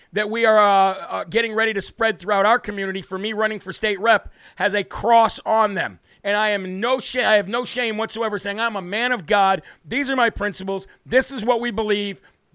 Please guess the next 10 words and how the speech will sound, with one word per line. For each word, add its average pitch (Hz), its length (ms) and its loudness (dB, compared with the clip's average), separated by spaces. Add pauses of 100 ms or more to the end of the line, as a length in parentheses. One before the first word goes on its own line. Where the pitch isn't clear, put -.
(420)
period." 180 400 2 (600)
And 190 140 -4
that's 214 300 0
exactly 180 640 -2 (220)
what 190 160 0
I 202 120 4
am 196 100 -2
calling 185 500 0 (220)
on 190 180 0
pastors 214 680 -2